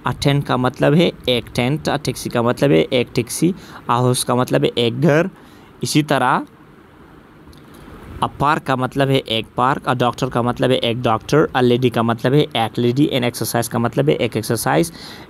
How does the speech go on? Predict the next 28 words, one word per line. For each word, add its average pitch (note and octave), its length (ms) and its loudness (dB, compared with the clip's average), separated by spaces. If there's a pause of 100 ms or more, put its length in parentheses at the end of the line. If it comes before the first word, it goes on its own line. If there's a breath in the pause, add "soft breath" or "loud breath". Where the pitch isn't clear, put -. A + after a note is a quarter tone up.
(100)
an C3+ 100 2 (160)
oven E3 340 4
का C#3 140 -2
मतलब C#3+ 320 0
है D#3 80 4
एक B2+ 400 -2 (140)
tanur, B2 480 4 (400)
an C3+ 120 -2
idea B2+ 380 2
का B2 80 -6
मतलब A2+ 320 -2
है F3 180 0 (460 loud breath)
एक C#3+ 400 0 (120)
ख्याल। A2+ 380 0 (280)
ठीक F#3 180 2
है, E3 60 4
या C3 200 0
एक A#2+ 360 0 (180)
सोच। - 480 -6 (540 loud breath)
तो G3 100 6 (100)
यहाँ G3+ 420 2
पर F3 160 0
जो C#3+ 200 2
है D3+ 300 -2 (220)
ये B2+ 200 2
singular B2 680 0 (220)
nouns A#2 640 0
होते C3 500 0